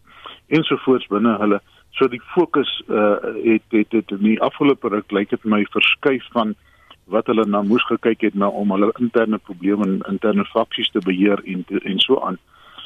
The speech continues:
So, uh, die probleem daar is, is dat, uh, as jy nie jou vinger op die pols het nie, dan gebeur daar dinge waarin jy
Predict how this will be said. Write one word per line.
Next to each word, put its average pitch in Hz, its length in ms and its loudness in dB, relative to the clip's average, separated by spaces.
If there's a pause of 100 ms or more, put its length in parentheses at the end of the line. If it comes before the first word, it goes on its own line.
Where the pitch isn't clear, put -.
(140)
So, 151 320 2
uh, 127 160 -2 (420)
die 143 140 -4
probleem 127 680 2
daar 110 300 2 (180)
is, 110 180 -2
is 120 220 0
dat, 110 200 2 (100)
uh, 107 200 2 (260)
as 127 180 -2
jy 127 120 2
nie 160 280 0 (240)
jou 107 200 0 (100)
vinger 143 260 2
op 110 140 -2
die 110 140 -6
pols 120 280 2
het - 180 -2
nie, 170 180 -10 (520)
dan 107 140 -2
gebeur 113 340 2
daar 107 200 0
dinge 104 300 0
waarin 101 260 0
jy 95 120 2